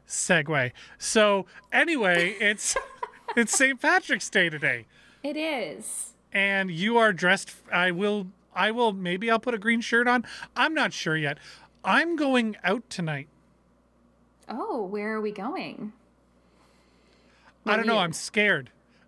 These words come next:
Speaker 1: And here's
Speaker 2: Oh.
Speaker 1: the thing. I, I haven't been a real human for two years.
Speaker 2: That is also fair.
Speaker 1: Uh, the restrictions here in Manitoba, t-, we're recording this on Saint Patrick's Day,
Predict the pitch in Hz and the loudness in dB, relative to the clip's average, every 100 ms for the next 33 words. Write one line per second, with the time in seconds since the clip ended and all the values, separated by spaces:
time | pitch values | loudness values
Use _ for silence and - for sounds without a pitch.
0 | - 220 196 240 214 233 262 185 - - | -2 2 4 4 2 2 2 0 -2 -20
1 | - _ 202 240 240 - 190 214 254 233 | -20 _ 0 0 0 -4 -2 0 0 0
2 | 180 196 175 190 208 170 - 220 247 151 | 0 0 2 0 0 0 0 2 2 -2
3 | 160 - 185 165 214 - - - - - | -6 -4 -2 2 0 0 -10 -18 -20 -20
4 | - _ _ _ 220 202 202 190 180 185 | -20 _ _ _ -8 -6 -6 -6 -6 -8
5 | 175 - - 190 - _ _ - - - | -10 -10 -10 -12 -18 _ _ -20 -20 -20
6 | - _ _ - 196 190 180 170 156 151 | -20 _ _ -2 4 6 6 4 -2 2
7 | 180 180 - 269 247 277 254 254 170 - | 4 4 2 0 0 0 0 -2 -6 2
8 | 214 220 196 196 175 - 202 180 160 233 | 4 6 4 0 0 0 2 4 4 2
9 | - - - _ - 233 214 214 208 - | -2 -20 -20 _ -2 2 4 6 4 2
10 | 285 302 285 233 - 190 202 196 185 165 | 4 4 4 4 4 4 4 2 0 2
11 | 165 156 151 - 113 | 0 0 -6 -10 -12